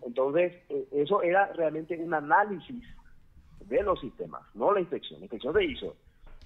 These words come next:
Y ese análisis yo no lo puedo hacer al no tener los documentos. Y voy a ir a,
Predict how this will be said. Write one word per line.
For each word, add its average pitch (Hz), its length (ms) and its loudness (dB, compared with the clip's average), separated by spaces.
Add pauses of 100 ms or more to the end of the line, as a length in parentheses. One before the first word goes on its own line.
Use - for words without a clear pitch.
Y 123 120 -2
ese 139 100 2
análisis 185 600 0 (260)
yo 135 100 0
no 160 120 4
lo 170 120 4
puedo 160 240 6
hacer 160 300 0
al 151 140 -6
no 139 100 0
tener 135 240 -2
los 156 140 2
documentos. 170 720 -2
Y 131 40 -8
voy 156 200 0
a 160 80 2
ir 165 300 -4
a, - 40 0